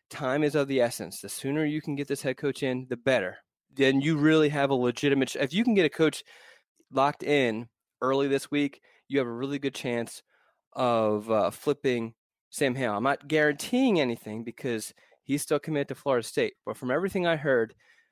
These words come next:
the official visit did not, his, I'm talking about his Florida State official visit, did not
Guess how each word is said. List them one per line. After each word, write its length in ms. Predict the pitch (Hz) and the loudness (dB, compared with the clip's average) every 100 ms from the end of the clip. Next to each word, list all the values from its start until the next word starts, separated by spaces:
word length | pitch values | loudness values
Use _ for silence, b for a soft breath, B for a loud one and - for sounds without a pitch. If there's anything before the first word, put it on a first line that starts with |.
| b _ _ - | b _ _ -8
the 220 | 123 117 | -4 -4
official 340 | - 156 - | 0 -2 -2
visit 440 | 139 156 147 143 131 _ _ _ _ _ _ | 0 0 4 2 2 _ _ _ _ _ _
did 180 | 123 151 | -2 0
not, 380 | 156 151 151 139 - _ _ _ _ _ | 2 2 2 0 -6 _ _ _ _ _
his, 380 | 143 135 151 127 | -8 -6 -6 -6
I'm 100 | 139 | -8
talking 120 | 135 139 | -4 -2
about 80 | |
his 100 | 120 | -2
Florida 280 | 113 147 131 | -2 0 0
State 160 | - 127 | 2 -2
official 280 | 120 123 120 | -2 -6 -4
visit, 360 | 117 113 120 | -2 -4 -4
did 160 | 120 156 | 0 0
not 360 | 151 143 127 | 2 0 -2